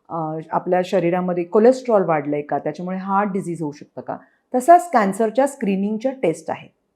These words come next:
आता शरीरामध्ये जेवढे अवयव तेवढे कॅन्सर होऊ शकतात, तर प्रत्येक अवयवासाठी कॅन्सर स्क्रीनिंग करायची गरज नाही. पण जे कॉमनली दिसणारे कॅन्सर्स आहेत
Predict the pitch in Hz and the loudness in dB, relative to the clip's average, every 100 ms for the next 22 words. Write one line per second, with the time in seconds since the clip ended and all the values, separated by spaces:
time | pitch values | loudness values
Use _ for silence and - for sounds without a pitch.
0 | _ _ _ _ - 175 220 240 214 208 | _ _ _ _ -6 0 0 0 0 2
1 | 220 233 233 233 175 190 180 233 247 175 | 2 2 0 -2 0 0 6 8 8 8
2 | 170 190 - 208 202 226 220 180 165 196 | 2 -2 0 2 4 4 2 -2 -2 -4
3 | 185 180 165 - _ - - _ _ _ | -4 -6 -10 -14 _ -14 -14 _ _ _
4 | _ _ 247 247 240 240 - 339 339 - | _ _ -6 2 2 2 0 0 0 2
5 | 202 190 233 262 254 254 240 254 - 214 | 4 8 8 10 8 6 0 -2 -2 0
6 | 170 170 247 240 214 202 196 208 180 170 | 0 0 0 0 -2 -2 -2 -2 0 0
7 | 165 180 165 160 170 160 147 - - - | -4 -2 0 0 -2 -8 -10 -10 -6 -4
8 | - - - - - - 247 220 180 - | -4 -6 -10 -14 -14 4 6 6 2 -10
9 | _ _ 196 254 262 - 180 170 208 262 | _ _ -4 -4 -4 4 4 6 4 4
10 | 311 262 254 240 226 220 220 185 165 170 | 4 2 -2 0 0 0 0 0 0 -2
11 | 202 180 165 170 185 | -2 2 2 2 -4